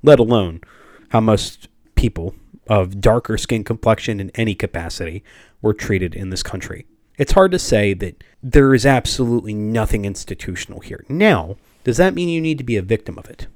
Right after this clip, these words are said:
I don't think so. That's just my opinion. But I've met plenty of people who grew up in much more unfortunate circumstances than the majority of people I've met, and never once, despite the color of their skin or background or how they were raised,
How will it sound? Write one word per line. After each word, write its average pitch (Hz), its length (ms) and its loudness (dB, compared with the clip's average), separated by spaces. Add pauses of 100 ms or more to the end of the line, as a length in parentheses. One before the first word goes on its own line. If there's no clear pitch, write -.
(220)
I 214 100 0
don't 214 220 -2
think 240 200 -2
so. - 360 -12 (260)
That's - 240 -2
just - 240 -8
my 104 140 -4
opinion. 143 500 -10 (340)
But 127 160 2
I've 127 140 4
met 139 240 -2
plenty 160 240 0
of 185 80 -6
people 104 380 -6 (240)
who 120 360 2 (240)
grew 127 300 4
up - 180 -4 (100)
in 107 180 -6
much 135 280 -2
more 135 160 -2
unfortunate 117 540 -4
circumstances 95 920 -8 (180)
than 120 140 -6
the 120 80 2
majority 135 400 4
of 147 100 -4
people - 300 -2
I've 104 120 2
met, 87 360 -10 (560)
and 110 220 -2
never 156 260 4
once, 90 400 -6
despite 95 480 0 (200)
the 104 80 -2
color 110 360 2
of 113 80 2
their 113 100 2
skin 101 380 -4
or 98 100 -4
background 101 640 -2
or 90 60 -8
how 101 220 -4
they 120 120 0
were 123 180 -2
raised, 98 480 -10